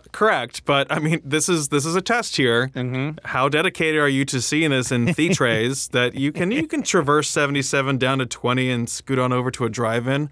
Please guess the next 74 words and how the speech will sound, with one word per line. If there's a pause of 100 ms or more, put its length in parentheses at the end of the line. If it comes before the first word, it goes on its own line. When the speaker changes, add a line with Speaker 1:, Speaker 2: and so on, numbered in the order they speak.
Speaker 2:
Yeah. (100)
Speaker 1:
If
you're
catching
my
Tokyo
drift.
Speaker 2:
If
you
catch
him,
oh,
she's
gonna
drift
all
Speaker 1:
Oh,
Speaker 2:
the
way
Speaker 1:
yeah.
Speaker 2:
down.
You
know
that. (200)
Speaker 1:
Aaron
and
Clover, (160)
let
us
know.
I
mean,
we
could
have
a
movie
night
out
there.
Speaker 2:
I
would
go,
uh,
Speaker 1:
I,
Speaker 2:
but (120)
I,
Speaker 1:
I
Speaker 2:
I,
you're
probably
gonna
have
to
go
to
Charlotte, (640)
is
what
I
would
have
to
guess.
But (300)
Speaker 1:
Yeah.
Speaker 2:
this
is,
this
is
the
breaking
news
here.